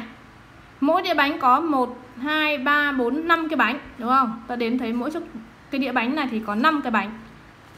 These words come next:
Đấy, có năm cái bánh. Có tất cả là một, hai, ba, bốn, năm cái đĩa. Một đĩa có năm cái bánh. Như vậy năm đĩa thì có bao nhiêu cái bánh?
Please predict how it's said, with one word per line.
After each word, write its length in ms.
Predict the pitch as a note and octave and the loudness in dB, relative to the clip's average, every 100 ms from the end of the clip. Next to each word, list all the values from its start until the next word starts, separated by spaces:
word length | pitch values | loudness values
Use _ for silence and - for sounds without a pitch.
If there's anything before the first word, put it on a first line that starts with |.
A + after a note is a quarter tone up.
| - - | -20 -18
Đấy, 180 | F#3+ F#3+ - | -12 -10 -4
có 80 | |
năm 180 | A3 C4 | 0 0
cái 80 | B3 | -2
bánh. 180 | F#3+ F3+ - - - - - - - - - - - - | -6 -8 -14 -20 -20 -20 -20 -20 -20 -20 -20 -20 -20 0
Có 160 | C4 D4 | 2 2
tất 200 | G4+ - | 0 0
cả 220 | C4 F#3 | 2 2
là 340 | G#3+ G#3+ A#3+ B3+ - - - - | 0 2 0 -4 -14 -20 -14 -2
một, 340 | B3 A#3+ A3+ - | 0 0 -4 -10
hai, 340 | C4+ C#4 C#4 C4 | -6 -4 -2 -2
ba, 260 | C4+ C4+ | 0 0
bốn, 340 | B3 A#3 C#4+ D#4+ | 0 0 0 2
năm 180 | D#4+ | 2
cái 80 | D4+ | 2
đĩa. 220 | C4 D4 F4 - - - - - - - - - - - - - - - - - | 0 -2 -4 -10 -20 -20 -20 -20 -20 -20 -20 -20 -20 -20 -20 -20 -20 -20 -20 -2
Một 240 | C#4 D4+ D4 - - - - - - | 2 2 2 -8 -18 -20 -20 -20 -6
đĩa 220 | D#4 E4 A4+ - | 0 2 2 2
có 100 | B3 | 2
năm 240 | E4+ E4 | 2 0
cái 80 | C#4+ | 0
bánh. 240 | G#3+ B3+ - - - | 0 0 -8 -14 -8
Như 180 | D4 D#4 | -4 -2
vậy 120 | D4 | -2
năm 380 | C#4+ F4+ G4 F#4+ | 0 0 0 2
đĩa 180 | F4 F#4+ | 0 0
thì 180 | F#4 D4+ | 0 0
có 220 | - A#3+ | 2 4
bao 200 | D#4+ D4 | 4 4
nhiêu 120 | C4 | 0
cái 100 | B3+ | 0
bánh? 220 | A3 A3+ | 0 -2